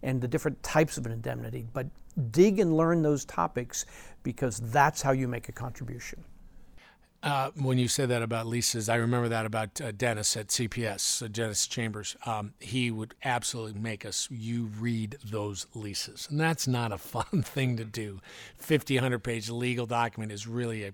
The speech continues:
Speaker 2: grind. And that's what we used to do. We'd read 'em, we'd highlight 'em, and, uh, we would make sure we didn't tell our clients we were attorneys. But on the other hand, you had to have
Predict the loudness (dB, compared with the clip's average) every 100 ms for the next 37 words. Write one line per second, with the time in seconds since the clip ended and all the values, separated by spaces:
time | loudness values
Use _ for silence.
0 | -12 -12 -8 -8 -8 -14 -16 -20 -20 -20
1 | -6 0 2 2 0 0 0 0 -2 -2
2 | -2 -2 -4 0 2 4 4 4 2 4
3 | 4 6 6 6 4 -2 -10 -20 -20 -20
4 | -20 _ -8 -4 -2 -2 -2 -4 -4 -2
5 | 2 4 4 4 0 4 6 6 6 6
6 | 6 6 6 4 4 4 4 4 2 2
7 | 0 0 0 -2 -4 -2 -2 -2 -4 -8
8 | 2 6 6 4 -2 0 2 0 -2 -2
9 | -2 2 2 2 -2 -4